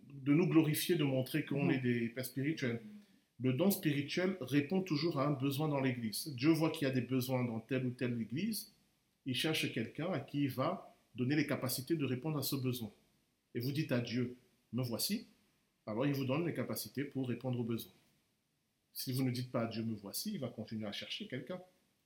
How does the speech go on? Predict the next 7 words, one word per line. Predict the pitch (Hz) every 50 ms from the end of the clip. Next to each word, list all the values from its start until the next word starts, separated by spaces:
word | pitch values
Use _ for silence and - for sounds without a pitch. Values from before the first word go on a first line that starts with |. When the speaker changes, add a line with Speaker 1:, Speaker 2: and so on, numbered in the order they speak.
| _ _ _ _ _ _ _ _ _ _ _ _ _ _ _ _ _ _ _ _ _ _ _ _ _ _ _ _ _ _ _ _ _ -
Speaker 1:
Il | 143 139
ne | 135
vous | 127 127 139 123 151
utilisera | 147 - - 135 135 123 113 120 110 117 117
jamais | 110 113 110 135 147
malgré | 139 120 113 110 113 123 131
vous. | 123 120 -